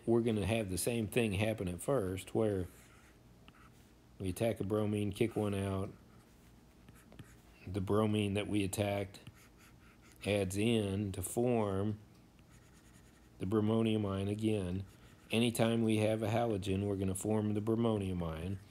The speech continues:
And then our nucleophile is not the B R minus, it's water, 'cause we have a, a lot of it around. It's a solvent.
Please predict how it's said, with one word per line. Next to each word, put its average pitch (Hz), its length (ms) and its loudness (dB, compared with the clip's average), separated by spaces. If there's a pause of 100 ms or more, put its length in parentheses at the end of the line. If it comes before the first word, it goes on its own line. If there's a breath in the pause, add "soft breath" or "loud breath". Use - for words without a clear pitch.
(420 loud breath)
And 101 260 2
then 113 480 0
our 104 220 2
nucleophile 107 1000 2 (440)
is 101 160 -2
not 110 300 0
the 101 60 -2
B 107 260 2
R 101 180 0
minus, 101 540 0
it's 101 160 -4
water, 104 380 0
'cause 92 220 -4
we 95 160 0
have 98 260 0
a, 82 120 -4 (640 loud breath)
a 92 60 -2
lot 98 200 4
of 92 120 0
it 101 120 -2
around. 95 440 0
It's 98 200 -4
a 104 80 -4
solvent. 101 560 0